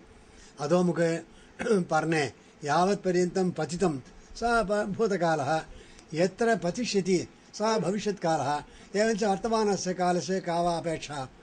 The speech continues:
अपेक्षा नास्ति इति। एवं तत्र च सं-, संक्षेपेण उक्तं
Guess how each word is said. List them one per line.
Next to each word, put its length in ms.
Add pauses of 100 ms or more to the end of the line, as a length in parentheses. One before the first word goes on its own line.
(380)
अपेक्षा 460
नास्ति 380
इति। 380 (500)
एवं 240
तत्र 300
च 80 (400)
सं-, 440
संक्षेपेण 640
उक्तं 380